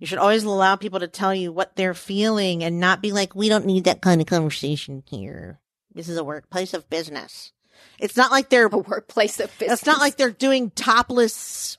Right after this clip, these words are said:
Speaker 1: protests. That would be inappropriate.
Speaker 2: Well,
Speaker 1: Come on.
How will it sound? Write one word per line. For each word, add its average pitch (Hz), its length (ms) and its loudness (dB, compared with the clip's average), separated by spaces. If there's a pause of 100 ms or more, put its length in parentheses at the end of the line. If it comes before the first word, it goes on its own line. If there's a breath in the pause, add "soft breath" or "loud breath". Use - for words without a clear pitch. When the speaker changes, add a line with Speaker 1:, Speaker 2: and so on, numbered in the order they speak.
(140)
Speaker 1:
protests. - 1000 -2 (520)
That 254 320 4
would 220 160 0
be 214 160 2
inappropriate. 214 720 2 (480)
Speaker 2:
Well, 277 440 2 (680)
Speaker 1:
Come - 460 2
on. 214 520 6